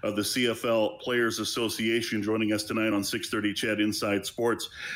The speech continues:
Okay, we had Ryan King on the show, who's on the, uh, ex-, executive board on Tuesday. And,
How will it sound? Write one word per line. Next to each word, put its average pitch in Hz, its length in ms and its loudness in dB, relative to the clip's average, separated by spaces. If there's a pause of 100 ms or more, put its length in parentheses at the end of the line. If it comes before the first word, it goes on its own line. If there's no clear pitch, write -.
Okay, 143 140 -2
we 139 100 4
had 160 160 0
Ryan 160 300 4
King 156 260 2
on 147 160 4
the 120 80 2
show, 120 240 2
who's 120 160 2
on 131 120 2
the, 120 220 4
uh, 113 120 2
ex-, 123 260 0
executive 120 500 -2
board 120 240 2
on 107 160 2
Tuesday. 110 580 0 (380)
And, 123 320 2